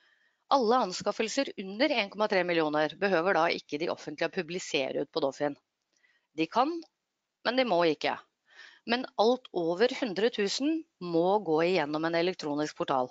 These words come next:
Når det gjelder anskaffelser på varer og tjenestekontrakter over en komma tre millioner,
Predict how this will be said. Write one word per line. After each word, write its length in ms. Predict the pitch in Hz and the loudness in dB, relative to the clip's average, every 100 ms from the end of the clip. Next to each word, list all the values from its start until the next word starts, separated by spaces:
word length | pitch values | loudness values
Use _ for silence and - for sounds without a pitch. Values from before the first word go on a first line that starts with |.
| - _ _ _ _ _ _ _ _ _ _ _ - | -8 _ _ _ _ _ _ _ _ _ _ _ -2
Når 160 | 220 | 2
det 80 | 254 220 | 6 6
gjelder 240 | 214 214 | 6 4
anskaffelser 640 | 175 - 196 - 196 - 220 | 2 -2 -4 -4 -4 -2 -2
på 120 | 226 | 2
varer 240 | 220 156 185 | 2 2 0
og 120 | - | 0
tjenestekontrakter 840 | 165 143 151 175 165 165 202 196 165 | -2 -4 -12 -8 -6 -4 -4 -6 -4
over 420 | 151 139 170 185 | -2 0 0 0
en 140 | 196 180 | 0 -2
komma 160 | 208 | -6
tre 160 | 208 208 | -2 -2
millioner, 480 | 214 220 233 381 | 0 0 2 0